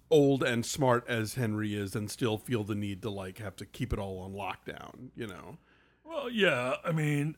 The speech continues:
Speaker 2: that is a unique, uh, li-,
Speaker 1: Circumstance.
Speaker 2: life position to find oneself in, you know,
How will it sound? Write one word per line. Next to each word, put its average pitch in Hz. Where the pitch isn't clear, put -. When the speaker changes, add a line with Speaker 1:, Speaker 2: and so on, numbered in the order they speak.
Speaker 2:
that 160
is 131
a 147
unique, 107
uh, 87
li-, -
Speaker 1:
Circumstance. 113
Speaker 2:
life 110
position 95
to 95
find 90
oneself 87
in, 87
you 104
know, 78